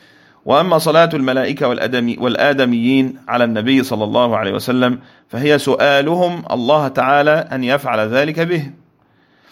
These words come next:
ويكون تسمية العبد مصليا لوجود حقيقة الصلاة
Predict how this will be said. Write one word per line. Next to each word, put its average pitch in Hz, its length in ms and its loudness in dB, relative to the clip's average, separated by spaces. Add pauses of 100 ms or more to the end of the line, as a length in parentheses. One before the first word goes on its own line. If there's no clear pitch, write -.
(220)
ويكون 156 580 2
تسمية 160 520 -2
العبد 143 380 0
مصليا 135 680 0 (360)
لوجود 139 540 2
حقيقة 143 520 -2
الصلاة 127 420 0